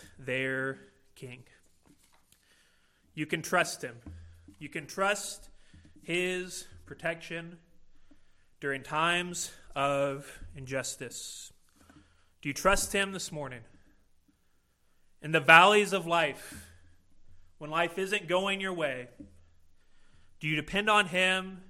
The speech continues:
during times of injustice?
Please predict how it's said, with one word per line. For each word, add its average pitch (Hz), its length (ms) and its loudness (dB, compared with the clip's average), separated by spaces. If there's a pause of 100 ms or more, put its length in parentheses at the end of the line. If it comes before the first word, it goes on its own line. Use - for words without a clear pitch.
(720)
during 147 240 -4
times 165 640 -2
of 143 560 -4
injustice? 139 1040 -10